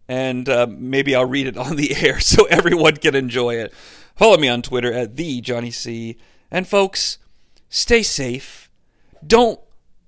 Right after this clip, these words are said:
accidentally blow off a limb trying to celebrate the quote-unquote independence of your nation this weekend. And remember, when it is Independence Day weekend, try to live and abide by these immortal words from former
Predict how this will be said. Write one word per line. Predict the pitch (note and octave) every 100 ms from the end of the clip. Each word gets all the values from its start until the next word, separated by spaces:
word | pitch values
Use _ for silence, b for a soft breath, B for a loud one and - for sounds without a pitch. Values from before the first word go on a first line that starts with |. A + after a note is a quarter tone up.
| _ _
accidentally | F#3+ G#3 - F#3 E3 E3
blow | A#2 D3 D3+
off | D3 D3
a | C3+
limb | B2 A#2+ B2+ D3
trying | E3 D3
to | C3+
celebrate | - C#3+ C#3 A#2+ C3+ D3
the | C3
quote-unquote | A2 C#3 D3+ C3+ C3+ C#3 -
independence | D3 D3 C#3 - C3 C#3 D3+ -
of | - C#3
your | C#3+
nation | B2+ C#3 - D#3 D#3+ -
this | D#3+ -
weekend. | D#3 - E3+ F#3+ G3 - b b b b b b b b
And | - F#3
remember, | G3+ A#3+ F3 B2 A#2 - _ _
when | - F3+
it | G#3+
is | C#4 A3
Independence | - G#3 G3 - F#3+ F#3 F3
Day | - F3
weekend, | D3+ D#3 D3 B2+ A2+ B2 - - _ _ _ _
try | - A3 B3
to | B3+
live | F3+ G3+ G#3 G3
and | E3+
abide | D3+ D#3 C#3+ C#3
by | C3
these | C3 E3 E3+ -
immortal | C#3 C3 D#3 D#3+ B2+
words | C3 A#2+ B2 - - -
from | - D#3+ D3+
former | - C#3+ C#3+ D3+ D#3